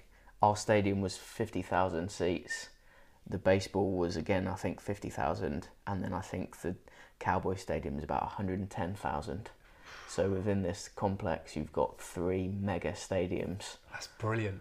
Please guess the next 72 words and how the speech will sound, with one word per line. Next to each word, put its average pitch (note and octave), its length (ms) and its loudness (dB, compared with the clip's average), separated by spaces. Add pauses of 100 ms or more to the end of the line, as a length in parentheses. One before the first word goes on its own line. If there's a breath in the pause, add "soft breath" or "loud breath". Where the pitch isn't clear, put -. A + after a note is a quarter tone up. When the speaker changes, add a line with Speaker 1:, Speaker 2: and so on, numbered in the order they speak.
Speaker 2:
And A#2+ 120 2
the, C#3 40 4
but D#3+ 180 2
the E3+ 80 10
infrastructure, E3 440 4
that's A#2 180 2
great B2+ 340 10
having F#2+ 160 -2
a F#2 140 -2
stadium G2+ 340 2
to F#2+ 80 -10
play G#2 160 4
in G2 80 0
like C#2+ 80 0
that. F2 100 -2
I - 60 -2
guess - 200 -2
it's - 120 -8
a G2 40 -6
challenge G2+ 360 0
then F#2+ 100 -2
to G2 80 -10
fill A2 220 2
it, - 240 -2
but G2 440 10
I G2+ 100 -2
suppose G2+ 480 0
people - 260 -4
are - 20 -8
familiar G2+ 400 -2
with F#2+ 160 -4
that - 280 -2 (120)
whole G2 260 0
area, G2 280 4
so G2+ 120 -2
they G2 80 0
might G#2+ 320 2
come G2+ 160 -6
to F#2+ 100 -8
one F#2+ 100 -6
of F#2+ 60 -6
your G2 120 -4
games G2 340 -4
rather G2 240 2
than F#2 120 -4
go F#2+ 160 -2
to - 100 -14
the F#2+ 80 -10
football F#2 300 -4
game. F#2 260 -4
Or, F#2+ 120 -8
'cause - 160 -4
they're B2+ 80 4
not, D3+ 180 2 (360 loud breath)
often A#2 300 6
don't, G#2 220 4
the F#2 80 -8
Cowboys G2+ 400 6
fans F#2 240 -2
aren't F#2+ 140 0
gonna F#2 100 -2
travel F#2 380 2
to - 160 -10
New F#2+ 120 0
York G2 320 0
every F#2 180 0
weekend F#2+ 400 -4
or F#2 60 -6
whatever F#2 240 -4
they're F#2+ 140 -4
doing. - 200 0
Speaker 1:
Yeah, D#2 140 2